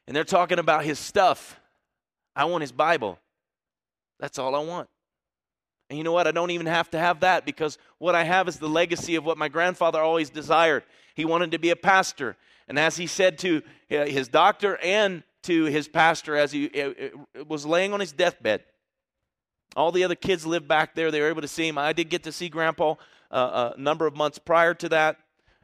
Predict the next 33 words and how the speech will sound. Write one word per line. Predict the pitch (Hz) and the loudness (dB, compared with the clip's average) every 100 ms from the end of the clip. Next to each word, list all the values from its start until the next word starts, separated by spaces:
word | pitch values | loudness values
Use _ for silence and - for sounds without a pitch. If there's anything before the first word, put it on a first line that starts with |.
| _ _ | _ _
but | 143 160 | 0 2
I | |
wasn't | 165 180 165 156 | 2 0 -4 0
there | 175 156 107 - _ | 2 2 0 -8 _
when | 139 | -8
he | 139 | -6
went. | 143 139 110 _ _ _ _ _ _ _ _ _ _ | -4 -4 -6 _ _ _ _ _ _ _ _ _ _
But | 143 | -2
he | 156 | 0
looked | 214 214 | 0 -2
at | 202 | -6
his | - | -2
pastor | 185 185 - 170 | 4 4 2 -6
and | 151 | -8
he | |
said, | 135 - 156 147 _ _ _ _ _ _ _ - | -6 0 0 -2 _ _ _ _ _ _ _ -20
"Hmm, | 123 87 _ _ _ _ _ _ _ | -18 -20 _ _ _ _ _ _ _
sorry." | - - - _ _ _ _ _ _ _ _ _ - _ | -10 -8 -8 _ _ _ _ _ _ _ _ _ -20 _
This | - - | -20 -18
is | |
a | 95 | -14
joyful | 87 156 - 170 | -10 -10 -10 -12
message. | 233 - _ | -12 -14 _
Hallelujah. | - - - 120 - _ _ - _ _ _ _ _ _ _ _ _ _ _ _ | -12 -10 -12 -14 -14 _ _ -20 _ _ _ _ _ _ _ _ _ _ _ _
There | - 208 | -2 -2
are | |
tears | - 214 208 180 | -2 -4 -4 -8
of | 160 | -6
joy, | 196 202 139 | -2 -2 -2
believe | 127 131 127 | -2 -4 -4
it | |
or | 131 | -6
not. | 131 165 | -4 -6